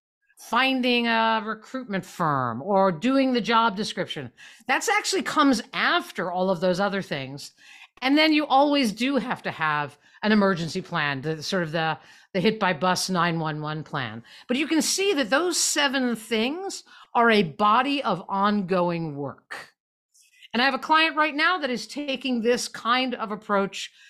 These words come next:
and taking it really seriously, led by the outgoing board chair, the incoming board chair,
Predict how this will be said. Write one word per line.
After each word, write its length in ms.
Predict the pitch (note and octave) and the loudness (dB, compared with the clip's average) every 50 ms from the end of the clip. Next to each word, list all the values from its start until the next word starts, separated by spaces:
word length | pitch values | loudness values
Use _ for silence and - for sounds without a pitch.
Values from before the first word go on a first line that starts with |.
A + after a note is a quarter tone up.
| - - - | -16 -8 -4
and 140 | A#3 A3+ A3 | -2 -2 0
taking 320 | - D4 B3 - D4 C4+ | 0 0 2 2 2 2
it 100 | B3+ B3 | 2 0
really 400 | A#3 A3 A#3+ C#4 C#4+ C#4+ C#4+ C#4+ | -2 -2 0 0 2 2 0 0
seriously, 920 | - - - - C4+ C4+ C4 C4 A#3 G3+ F#3 - - F#3+ F3 E3+ D#3+ - - - - - - - | 0 0 -2 -2 0 0 0 0 0 0 -2 -4 -6 -4 -4 -4 -4 -6 -12 -20 -20 -18 -10 -4
led 320 | A3 A#3+ C4 C#4+ D4 A#3+ | 0 2 4 4 2 2
by 220 | A3 C#4 C4+ B3+ A#3 | 2 2 4 2 2
the 320 | G#3 A3 A3 G#3+ G3+ G3 - - _ _ _ _ _ _ _ _ _ _ _ _ - | 2 2 2 2 2 0 -4 -14 _ _ _ _ _ _ _ _ _ _ _ _ -2
outgoing 540 | G#3 A#3+ C#4+ - - - E4 E4 E4+ E4 D4+ | 0 0 0 0 -2 -2 -2 0 0 0 -2
board 240 | C#4 D#4+ E4 D#4+ - | -2 -2 -4 -4 -4
chair, 360 | - - E4 D#4+ D4+ D4+ C#4+ | -4 -2 0 2 2 2 0
the 120 | A3 A#3 | -2 -8
incoming 640 | - - A3+ C4+ D#4 E4 D#4+ F#4 E4 D4 D4 C#4 A#3+ | -10 -8 -6 -4 -4 -2 -2 -2 -2 0 0 -2 -2
board 260 | A#3 C#4 C#4 C4+ B3+ | -2 -2 -2 -2 -2
chair, 480 | - - - C#4+ C4 B3+ B3 B3 A#3+ | -4 -6 -2 0 0 2 2 0 -2